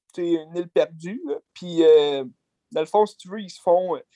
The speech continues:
ils se font pas enlever parce qu'ils acceptent d'y aller. Tu sais, ils se font proposer un,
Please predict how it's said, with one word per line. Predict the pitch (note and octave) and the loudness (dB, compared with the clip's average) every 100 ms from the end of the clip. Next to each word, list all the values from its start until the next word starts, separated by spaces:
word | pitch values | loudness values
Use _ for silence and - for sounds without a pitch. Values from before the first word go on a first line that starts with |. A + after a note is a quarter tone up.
| _ _ _ _ | _ _ _ _
ils | F#3 | -10
se | - | -2
font | G3+ | 0
pas | C#4+ D#4 A3 | 2 2 2
enlever | F3+ A3 | -2 -10
parce | G#3+ F3 | -14 -14
qu'ils | F#3+ G#3 | -4 -4
acceptent | - - A#3+ A#3+ | -4 -8 -6 -6
d'y | E3+ D#3+ | -6 -12
aller. | D3 D3 D#3 | -10 -12 -18
Tu | - | -16
sais, | F#3+ | -16
ils | F#3 | -6
se | |
font | - G3+ | 0 0
proposer | G3+ A3+ A3 A3 G3 G#3 C4+ | 0 -2 0 0 0 -4 -4
un, | A#3 E3+ D3+ | -2 -2 -8